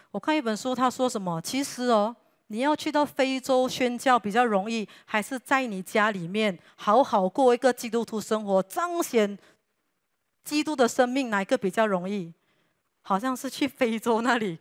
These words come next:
挖井比较容易，因为你在家更难，因为你每一天呢，你每一天。但是当我们有圣灵跟我们在一起，我们就能够有勇气去面对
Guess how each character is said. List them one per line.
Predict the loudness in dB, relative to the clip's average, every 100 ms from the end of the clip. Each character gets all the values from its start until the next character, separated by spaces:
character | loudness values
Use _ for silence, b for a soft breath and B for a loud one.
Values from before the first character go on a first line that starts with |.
| b b
挖 | 0 2 2
井 | 0 -6 -4
比 | 2
较 | 4
容 | 4 0 -4
易， | -6 -8
因 | -6
为 | -4
你 |
在 | -2 -4
家 | -2 -4
更 | -4 -4 -4 0
难， | 2 0 -2 -12 b b b _
因 | -6
为 |
你 | -2 0
每 | 0 -2 -4
一 | -10
天 | -8 -4 -4 -4
呢， | -6
你 | -8
每 | -8 -8
一 | -10 -14
天。 | -12 -10 -10 -10 _ _ _ _ _ _ _ _ _ _ _ _ _ _ _ _ _
但 | -10
是 | -8 -6
当 | -6 -4
我 | -4
们 | -4 -4
有 | -6
圣 | -6 -6 -6
灵 | -8 -6
跟 | -6
我 |
们 | -6 -8
在 | -8 -8
一 | -8
起， | -14 -20 -20 _ _ _ _ _
我 | -8
们 | -8 -8
就 | -6 -6
能 | -6 -6
够 | -4 -4
有 | -4 -4
勇 | -4 -6 -6
气 | -8 -8
去 | -6 -6 -6
面 | -4 -6 -6
对 | -4 -2 -2